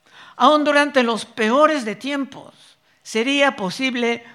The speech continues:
florecer en la fe. Doce.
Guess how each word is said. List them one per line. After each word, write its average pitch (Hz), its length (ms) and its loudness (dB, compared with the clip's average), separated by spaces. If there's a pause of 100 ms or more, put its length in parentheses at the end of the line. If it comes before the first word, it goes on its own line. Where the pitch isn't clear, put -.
(120)
florecer 214 800 -2
en 208 140 -6
la 180 80 -8
fe. 185 320 -16 (3000)
Doce. 180 380 -8